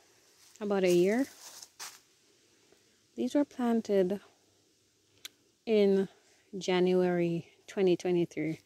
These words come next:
So this is a roughly,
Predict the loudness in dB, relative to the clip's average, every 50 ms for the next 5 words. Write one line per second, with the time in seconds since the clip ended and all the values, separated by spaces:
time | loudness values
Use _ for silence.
0 | -20 -20 -20 -20 -20 -20 -20 -20 -20 -18 -12 -8 -4 -2 0 0 -2 -2 -4 -4
1 | -4 -4 -4 -6 -8 -8 -6 -4 -4 -4 -4 -6 -12 -18 -20 -20 _ _ _ _
2 | _ _ _ _ _ _ _ _ _ _ _ _ _ _ _ _ _ _ _ _
3 | _ _ _ _ _ _ _ _ _ _ _ _ _ _ _ _ _ _ -6 -4
4 | -2 0 -2 -2 -4 -10 -16 _ -6 -2 0 2 4 2 2